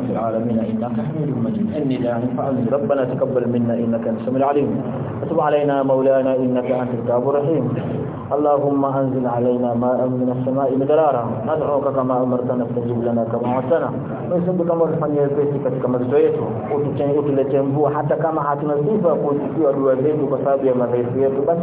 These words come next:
nakuomba utuletee mvua kwa sababu ya baraka za watoto wadogo. Tuletee mvua kutokana na, kwa sababu ya viumbe wengine wasiokufanyia, wasiofanya maasi ya Rabbal Alamin. Tunakuomba, hakuna mwenye kuomba isipokuwa ni wewe.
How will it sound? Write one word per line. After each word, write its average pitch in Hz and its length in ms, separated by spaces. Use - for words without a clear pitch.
nakuomba 156 340
utuletee 156 360
mvua 160 240
kwa 147 160
sababu 147 200
ya 143 100
baraka 139 400
za 127 80
watoto 120 260
wadogo. 156 360
Tuletee 180 260
mvua 196 260
kutokana 196 360
na, - 0
kwa 180 140
sababu 185 320
ya 180 80
viumbe 175 280
wengine 180 400
wasiokufanyia, 147 840
wasiofanya 160 480
maasi 165 380
ya 151 80
Rabbal 131 260
Alamin. 165 480
Tunakuomba, 190 500
hakuna 180 240
mwenye 160 220
kuomba 151 400
isipokuwa 143 320
ni 165 60
wewe. 151 340